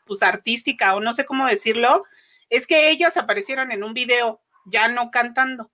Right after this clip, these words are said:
Pero bueno, a ver, esa es mi opinión, y vámonos a <laughs> terminar medio a cerrar el tema, pero a ver, Cere, ¿qué, qué opinas tú?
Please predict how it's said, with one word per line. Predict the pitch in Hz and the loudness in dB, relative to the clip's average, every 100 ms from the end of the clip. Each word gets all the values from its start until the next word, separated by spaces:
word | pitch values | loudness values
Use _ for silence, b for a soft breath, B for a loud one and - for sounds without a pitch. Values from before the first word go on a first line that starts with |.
| _ _ - | _ _ -2
Pero | 220 220 | 2 2
bueno, | 247 240 - | 2 0 -2
a | 202 | 0
ver, | 208 202 - | 2 0 -2
esa | 262 311 | -4 -2
es | |
mi | 285 | -4
opinión, | 240 233 214 247 302 294 | -6 -10 -2 -2 -2 -6
y | 240 | -4
vámonos | 277 339 339 | -2 0 0
a | 226 | -2
<laughs> | 254 226 - | -4 -8 -6
terminar | 208 214 240 262 | -6 -2 0 0
medio | 277 247 | 0 0
a | 196 180 - | 0 -2 -6
cerrar | - 220 214 233 | -6 -2 2 2
el | 247 | 0
tema, | 240 247 262 | -4 -2 -4
pero | 254 208 | -2 -2
a | |
ver, | 233 233 | -2 -4
Cere, | 247 226 - | -6 -6 -6
¿qué, | 247 254 254 | -8 -8 -8
qué | 247 | -8
opinas | 247 240 233 | -8 -10 -12
tú? | 233 | -12